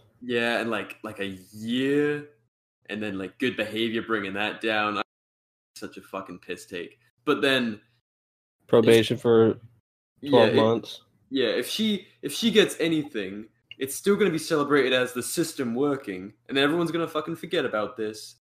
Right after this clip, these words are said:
Speaker 1: and she's gonna carry on. So I think they'll slap her with something like that.
Speaker 2: Yeah. I mean, we see it all the time. Like, anytime a cop is convicted, which is rare,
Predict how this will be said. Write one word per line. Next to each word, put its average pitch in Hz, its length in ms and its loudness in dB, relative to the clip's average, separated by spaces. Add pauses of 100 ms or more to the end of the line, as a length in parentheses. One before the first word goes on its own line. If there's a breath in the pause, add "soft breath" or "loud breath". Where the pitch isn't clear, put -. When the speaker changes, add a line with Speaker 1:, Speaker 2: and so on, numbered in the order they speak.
(100)
Speaker 1:
and 117 120 -8
she's - 100 -12
gonna 104 200 -6
carry 101 360 -4
on. 90 140 -10
So 107 120 -6
I 110 40 -4 (120)
think 160 160 0
they'll 147 140 0
slap 139 320 -2
her 120 160 -2
with 110 100 -4
something 113 360 -6
like 123 280 -4
that. 107 360 -2 (260)
Speaker 2:
Yeah. 110 320 2 (180)
I - 20 2
mean, 170 160 6
we 214 100 4
see 226 200 2
it 226 80 8
all 202 140 10
the 165 80 0
time. 160 260 6
Like, 117 140 6
anytime 143 320 8
a 117 60 6
cop 123 320 6
is 113 140 6
convicted, 127 480 4
which 107 160 4
is 101 140 0
rare, 110 400 4